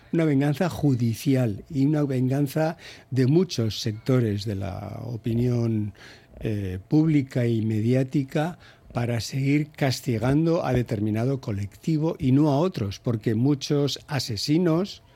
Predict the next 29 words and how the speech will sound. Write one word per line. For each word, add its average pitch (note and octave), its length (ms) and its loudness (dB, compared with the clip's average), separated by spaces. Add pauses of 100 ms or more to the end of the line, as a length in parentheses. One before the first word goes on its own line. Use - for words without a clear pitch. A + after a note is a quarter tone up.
(380)
salen C3 540 2 (420)
con G#2+ 300 -2
muchas C3 420 4
menos G#2 480 -2 (600)
años G2+ 360 -2
de G2 80 -6
cárcel G2+ 400 -6
a G2 80 -10
la F#2 140 -10
calle, B2 400 0 (360)
o G#2 140 -2
en A2+ 140 -2
terceros A#2+ 500 0
grados, C#3 540 0
o A2+ 80 -6
con G2+ 160 -4
permisos, C3 840 -2 (420)
o A#2+ 120 -4
con G#2 600 -4
libertad G#2+ 420 0
provisional. B2 920 0 (640)
Eh, G#2+ 640 -4
y C#3 120 -2
creo C#3+ 340 4
que E3+ 100 2
estamos C#3+ 460 2
en C3+ 160 4
un E3+ 200 4
momento E3+ 720 2